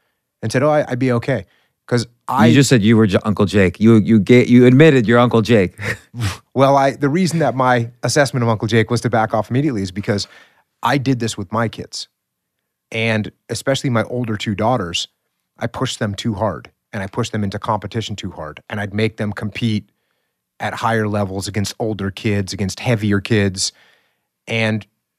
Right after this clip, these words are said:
Speaker 1: they'd lose more often than they would win. And so guess what? It's not fun. And if it's not fun, they're not gonna wanna do it. And so I pushed them away from jujitsu for a while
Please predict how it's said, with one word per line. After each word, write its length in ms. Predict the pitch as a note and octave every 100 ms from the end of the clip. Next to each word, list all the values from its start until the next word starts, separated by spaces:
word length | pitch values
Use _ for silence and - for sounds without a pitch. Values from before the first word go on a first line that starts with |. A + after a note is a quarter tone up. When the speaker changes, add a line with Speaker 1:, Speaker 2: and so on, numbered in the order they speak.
| _
Speaker 1:
they'd 220 | - B2+ A2+
lose 440 | D#3 A3+ B2 - _ _ _ _ _
more 340 | A#2+ B2 C#3+
often 460 | D3 D3+ D#3 C3 A#2+ _
than 120 | B2+
they 100 | C3+
would 160 | B2 A2
win. 340 | D3+ G#3 F#2+ - _ -
And 140 | B2
so 100 | C3+
guess 240 | B2+ C#3 F#3+
what? 200 | F#3+ -
It's 120 | -
not 220 | C#3+ B2+
fun. 380 | - F3 F3 E2+ _ _ _ _ _ _ _ _ _ _ _
And 420 | B2+ C3+ C3+ B2+ - _
if 140 | C#3+ -
it's 120 | -
not 240 | C#3+ C3+
fun, 400 | - F3 F3+ D#3+ - _ _ _ _ -
they're 180 | A#2+ B2
not 260 | C3 C#3
gonna 220 | B2+ C3+ A#2
wanna 280 | B2 B2 C#3
do 220 | A#2 F#3
it. 160 | B2+ - _ _ - -
And 120 | A#2
so 160 | C#3 F#2
I 140 | C3
pushed 480 | - F3+ D#3+ - G#2+
them 460 | D3+ D3+ A#2+ A#2+ - _ _ _ _ - -
away 260 | A2+ C3
from 200 | C3+ B2
jujitsu 420 | G#2 G#2 D#3 - G2
for 260 | G2+ G2
a 120 | - G#2
while 400 | G2+ E3 -